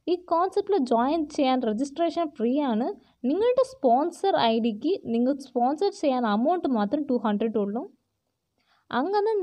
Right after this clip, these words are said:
സ്പോൺസർ ചെയ്താൽ മതി, നിങ്ങളുടെ ഐ ഡി ആക്ടിവേറ്റ് ആകും. So ഇവിടെ ടു ടൈപ്സ് of the earning system ഉണ്ട്. ഫസ്റ്റ് നോക്കിയെങ്കിൽ ഡയറക്റ്റ് ജോയിനിങ്, രണ്ടാമത് നോക്കിയെങ്കിൽ നെറ്റ്വർക്ക്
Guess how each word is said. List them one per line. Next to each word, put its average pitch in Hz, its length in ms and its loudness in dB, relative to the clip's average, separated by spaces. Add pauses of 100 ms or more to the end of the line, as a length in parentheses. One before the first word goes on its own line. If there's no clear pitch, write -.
(120)
സ്പോൺസർ 240 440 0 (120)
ചെയ്താൽ 247 340 2
മതി, 214 220 0 (100)
നിങ്ങളുടെ 226 280 2 (100)
ഐ - 20 0 (100)
ഡി 208 140 2
ആക്ടിവേറ്റ് 262 540 -2
ആകും. 254 200 -4 (840)
So 285 80 2 (240)
ഇവിടെ 330 160 2 (140)
ടു 427 80 4 (240)
ടൈപ്സ് 339 380 4
of 269 120 0 (180)
the 302 80 4 (380)
earning 277 320 4
system 277 300 2 (100)
ഉണ്ട്. 294 160 4 (460)
ഫസ്റ്റ് 254 420 4
നോക്കിയെങ്കിൽ 302 360 4 (140)
ഡയറക്റ്റ് 240 540 2
ജോയിനിങ്, 240 360 4 (840)
രണ്ടാമത് 370 400 4
നോക്കിയെങ്കിൽ 294 520 4 (380)
നെറ്റ്വർക്ക് 220 540 2